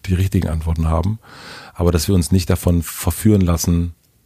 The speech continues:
von so einer vorgegaukelten Einfachheit, weil die gibt's einfach nicht mehr. Ich glaube, diese Einfachheit findet nicht mehr statt. Ich glaube, man muss oder sollte vielleicht dann eher sagen, okay, wir begrenzen uns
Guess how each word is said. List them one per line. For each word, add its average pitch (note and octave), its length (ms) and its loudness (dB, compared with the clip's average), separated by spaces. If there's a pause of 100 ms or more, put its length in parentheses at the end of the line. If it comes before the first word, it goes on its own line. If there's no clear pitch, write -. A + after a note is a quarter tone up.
(840)
von - 680 -4
so F2 80 4
einer E2 200 2
vorgegaukelten E2+ 800 0
Einfachheit, E2 540 -4
weil E2+ 80 2
die E2+ 140 2
gibt's C#3+ 240 0
einfach D2+ 280 -2
nicht C#2+ 200 -4
mehr. D2 260 -4
Ich - 100 -18
glaube, G#2+ 260 2
diese F#2 220 2
Einfachheit F#2 560 -2 (400)
findet F2 240 0
nicht E2 160 -4
mehr D#2 100 -4
statt. - 300 -4
Ich - 100 -14
glaube, E2 220 2
man D#2+ 140 2
muss F#2 360 2 (1300)
oder D#2+ 220 -4
sollte F2 520 2 (320)
vielleicht E2+ 380 -2
dann F2 100 -2
eher F2 300 -2
sagen, E2+ 300 -2
okay, F2+ 400 -2 (460)
wir F2+ 120 2
begrenzen F2+ 600 0
uns - 640 -4